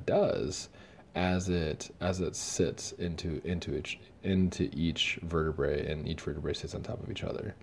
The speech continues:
Um, so because of that, that parable, and because of that,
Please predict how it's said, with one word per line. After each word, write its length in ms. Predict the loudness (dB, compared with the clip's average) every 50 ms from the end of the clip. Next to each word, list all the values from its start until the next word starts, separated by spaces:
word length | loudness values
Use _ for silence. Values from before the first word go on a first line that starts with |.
| -18 -18 -18 -16 -16 -16 -16 -6 0 2
Um, 320 | 4 4 4 2 0 -2
so 120 | -2 0 2
because 360 | 2 4 6 6 6 8 8
of 120 | 6 6 6
that, 460 | 6 6 6 6 4 4 2 -2 -8 -4 0
that 260 | 2 2 2 0 -2
parable, 800 | 0 4 6 6 6 6 6 4 4 2 2 2 0 -2 -4 -6 -4 -2
and 120 | -2 -2
because 320 | -2 0 0 0 0 2 2
of 120 | 0 2
that, 480 | 2 2 4 4 4 2 0 -4 -10